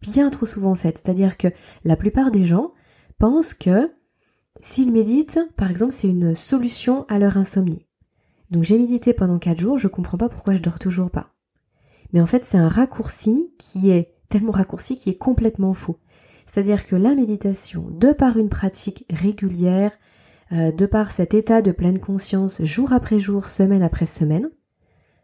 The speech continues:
change des choses au niveau de notre perception du monde, bien sûr, mais même au niveau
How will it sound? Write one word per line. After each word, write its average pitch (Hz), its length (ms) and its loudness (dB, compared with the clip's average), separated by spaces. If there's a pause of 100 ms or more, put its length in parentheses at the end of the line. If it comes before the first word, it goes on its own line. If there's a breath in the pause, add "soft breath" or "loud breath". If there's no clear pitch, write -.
(100)
change 254 560 0 (100)
des 185 140 4
choses 190 480 -2 (420)
au 180 60 2
niveau 180 260 0
de 170 60 -4
notre 156 180 -2
perception 165 540 -2
du 156 100 0
monde, 160 200 0
bien 156 160 0
sûr, 269 360 0
mais 208 120 2
même 196 200 2
au 185 60 2
niveau 180 320 0